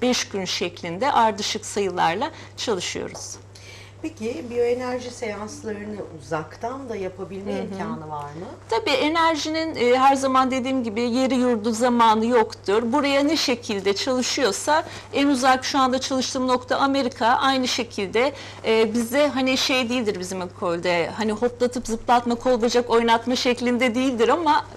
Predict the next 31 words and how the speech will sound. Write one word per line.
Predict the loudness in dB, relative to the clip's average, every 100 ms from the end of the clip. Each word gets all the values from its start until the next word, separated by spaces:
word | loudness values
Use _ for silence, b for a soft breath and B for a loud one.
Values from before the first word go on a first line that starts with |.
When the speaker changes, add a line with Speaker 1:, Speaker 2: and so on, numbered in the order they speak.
| -4
Speaker 1:
biraz | 2 2 4
antipatik | 2 2 -2 -4 -2
gelebiliyor | 0 2 2 2 2 4
bazı | 4 4 0
insanlara. | -6 -2 0 0 0 -2 -2 B B B B
E, | 4
aynı | 6 6 4
şekilde | 2 -2 -2 0 0 0
işte | -2 0 2 4 2 -4 -10
kas | -2 0 2
hareketleri, | 0 0 -2 -2 2 2 2
seyirmeler, | 0 0 2 2 4 6 4
yakında | 2 -2 -2 0
neyse | 0 -2 -2 -4
uzağa | 0 4 4 4
da |
aynı | 2 2 0
şekilde, | -2 -4 -2 0
aynı | 2 2 0
etkide | -2 -4 -4 -2 -2 -2 -4
çalışıyor. | -4 -4 -6 -6 -8 -12 -18 -16 -14 -10
Speaker 2:
Evet. | -8 0 0 0 -6 -18 -20 -20 B B B B B B -8
Ee, | -4 -2 -2 -2 -4
peki, | -6 -6 -8 -8
biraz | -4 -4 -2
önce | -2 -4 -4
eril | -8 -6 -6
enerjiden | -4 -4 -4 -6 -10 -10 -6
Speaker 1:
Hı |
hı. |
Speaker 2:
bahsettiniz. | -4 -4 -6 -6 -8 -8 -10 -4 -4 -4 -8 -14 -16